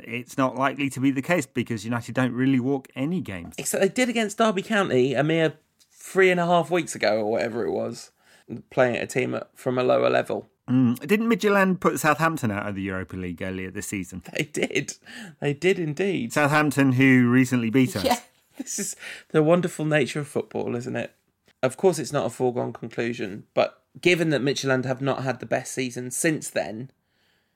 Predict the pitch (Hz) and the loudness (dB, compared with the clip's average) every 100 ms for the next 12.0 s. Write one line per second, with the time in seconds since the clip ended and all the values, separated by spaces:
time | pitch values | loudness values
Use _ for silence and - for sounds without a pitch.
0 | _ - 135 135 143 131 123 - - - | _ -14 -10 -4 -4 -4 -10 -12 -10 -8
1 | - 220 170 131 120 117 117 - - 131 | -2 0 0 -2 -4 -4 -4 -8 -4 -2
2 | 143 180 180 156 175 175 202 175 147 143 | 2 4 6 6 4 2 -2 0 2 2
3 | 160 - 139 147 - 127 131 127 135 123 | 0 -2 2 2 2 -2 -4 0 0 2
4 | 127 127 123 120 - - 107 - 110 104 | 0 0 -2 -8 -6 -2 0 -2 -6 -6
5 | 98 107 - - - - - - 123 120 | -4 -4 -6 -10 -20 -20 -16 -6 -2 0
6 | 123 120 - 120 - - - - - - | 0 -2 -2 -4 -4 -8 -8 -12 -8 -4
7 | 123 123 123 117 113 123 - 117 120 - | -2 -4 -6 -10 -10 -10 -8 -6 -6 -6
8 | - 123 120 - 120 120 - _ _ _ | -2 -2 -2 -6 -6 -6 -10 _ _ _
9 | _ - 123 120 120 120 120 - 117 - | _ -6 -2 0 0 2 0 -2 -10 -12
10 | _ - 117 - 123 113 113 113 123 120 | _ -14 -14 -2 0 0 -2 -6 -6 -6
11 | - 117 117 110 113 107 107 - 110 110 | -6 -8 -8 -6 -6 -6 -8 -8 -8 -8